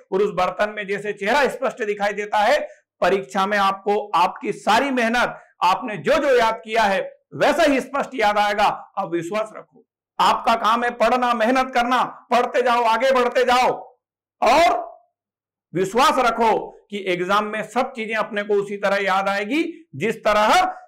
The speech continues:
शांत पानी के अंदर शकल दिखाई देती है, उस तरह आपको आपके मस्तिष्क के अंदर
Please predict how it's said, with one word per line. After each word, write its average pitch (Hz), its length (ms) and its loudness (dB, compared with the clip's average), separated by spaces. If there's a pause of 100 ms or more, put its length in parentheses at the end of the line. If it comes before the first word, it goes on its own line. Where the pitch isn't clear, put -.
(100)
शांत 226 380 0
पानी 202 340 -2
के 208 100 -2
अंदर 196 240 -2
शकल 208 360 -2
दिखाई 202 300 0
देती 214 320 -4
है, 311 120 0 (240)
उस 190 120 0 (120)
तरह 214 160 4
आपको 202 360 -2
आपके 202 320 0
मस्तिष्क 180 520 -6
के 214 140 -4
अंदर 220 340 0